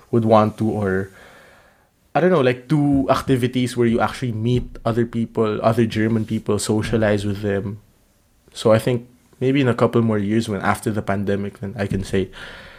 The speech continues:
I'm, I'm assimilated. 'Cause there some,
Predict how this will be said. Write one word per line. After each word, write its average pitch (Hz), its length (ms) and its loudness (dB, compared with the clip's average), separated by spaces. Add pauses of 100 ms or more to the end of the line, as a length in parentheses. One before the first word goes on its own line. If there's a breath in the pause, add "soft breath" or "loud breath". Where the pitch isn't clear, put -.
(140 loud breath)
I'm, 110 240 4
I'm 104 380 0
assimilated. 98 800 -2
'Cause 120 120 -4
there 156 200 2
some, - 500 -2